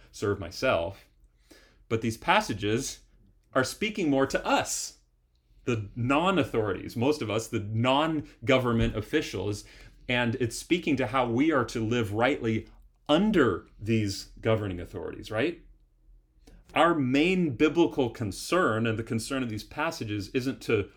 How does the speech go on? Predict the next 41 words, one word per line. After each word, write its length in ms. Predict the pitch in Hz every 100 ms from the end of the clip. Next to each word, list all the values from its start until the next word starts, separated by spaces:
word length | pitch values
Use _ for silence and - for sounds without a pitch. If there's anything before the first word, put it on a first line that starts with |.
| - _
run 540 | 101 107 143 160 151
government 640 | 120 135 120 117 110 110 107
biblically, 800 | 147 131 107 - - 117 139 _ _ _ _ _ _ -
though 160 | 117
in 80 | 117
a 80 | 110
democracy 540 | 104 113 127 113 117
we 120 | 104
can, 240 | 104 98 90
we 120 | 104
can 140 | 101 90
vote 200 | 101 151
for 120 | -
those 180 | 98 -
people 240 | 98 92
that 80 | 107
we 60 | 95
think 180 | 104 95
are 60 |
gonna 160 | 90 92
do 220 | 95 139
that. 360 | 98 92 104 - - - -
But 180 | 123 -
our 180 | 131 190
concern 640 | 156 120 - 110 113 113 - -
and 120 | 120
the 60 | 113
concern 280 | 113 110 117
of 60 |
these 140 | 104 101
passages 500 | - 107 107 107 98
is 120 | 95
how 240 | - 117
to 260 | 113 117 98 - -
live, 680 | 107 101 131 147 123 110 - _
how 140 | -
God 260 | 113 127 151
wants 280 | 123 117 117
us 140 | 104
to 140 | - 104
live 680 | 92 113 131 117 101 95